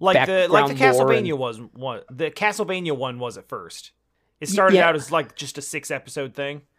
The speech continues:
Speaker 2: Ah, okay, I didn't know that.
Speaker 1: There's, like, three or four seasons of it now, but
Speaker 2: Yeah, I think there's, yeah, I
Speaker 1: the
Speaker 2: don't know, I
Speaker 1: first
Speaker 2: haven't watched
Speaker 1: season was
Speaker 2: any.
Speaker 1: just, like, six or four or something like that.
Speaker 2: Yeah, if they, if they, I think Dark Souls might be a,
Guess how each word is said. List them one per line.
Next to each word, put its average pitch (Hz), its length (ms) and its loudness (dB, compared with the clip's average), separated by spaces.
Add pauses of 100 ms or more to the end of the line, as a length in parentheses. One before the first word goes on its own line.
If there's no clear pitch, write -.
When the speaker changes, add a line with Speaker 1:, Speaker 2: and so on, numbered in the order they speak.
(140)
Speaker 2:
Ah, 147 380 6
okay, 135 160 2
I 131 60 4
didn't 127 180 -2
know 104 120 -6
that. 98 280 -10 (640)
Speaker 1:
There's, 285 160 -2
like, 311 180 4
three - 460 -10
or 165 60 -2
four 170 200 -6
seasons 156 340 -8
of 175 100 0
it 180 100 -6
now, 190 340 -4
but 120 240 -6
Speaker 2:
Yeah, 170 80 8
I 127 40 4
think 156 120 4
there's, - 300 -4
yeah, 107 280 -4 (140)
I 147 80 -2
Speaker 1:
the - 0 -
Speaker 2:
don't - 120 -2
know, 240 40 4
I - 20 4
Speaker 1:
first - 100 0
Speaker 2:
haven't 214 120 -2
watched 185 80 -6
Speaker 1:
season 175 140 -4
was 160 100 -4
Speaker 2:
any. - 60 -8
Speaker 1:
just, 156 160 -10
like, 226 180 -2 (400)
six - 640 -12
or 123 100 -12
four 117 380 -10
or 107 60 -18
something 110 300 -18
like 98 180 -20
that. 92 240 -14 (960)
Speaker 2:
Yeah, 262 180 2
if 214 160 -2
they, 233 140 2
if 202 100 -4
they, 233 160 -2
I 208 100 2
think 233 180 0
Dark 180 200 2
Souls 143 160 -2
might 127 220 -2
be 127 140 -2
a, 117 300 2